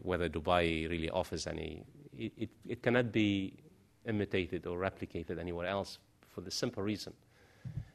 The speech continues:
Uh, it, it's an international zone in, in a place where it's, it's a fascinating thing, but, uh,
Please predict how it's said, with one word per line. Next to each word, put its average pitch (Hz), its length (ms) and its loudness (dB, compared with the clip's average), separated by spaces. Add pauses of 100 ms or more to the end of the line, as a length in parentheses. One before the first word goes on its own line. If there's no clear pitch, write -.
(160)
Uh, 90 440 4 (500)
it, 104 400 -2
it's - 160 0
an 117 100 4
international 113 560 4
zone 78 320 -4 (680)
in, 98 200 -8
in 90 120 0
a 85 40 4
place 95 400 4
where 87 440 -2
it's, - 420 -2
it's - 240 0
a 87 80 4
fascinating 90 680 8
thing, 87 240 2
but, 82 160 -2 (280)
uh, 82 240 -4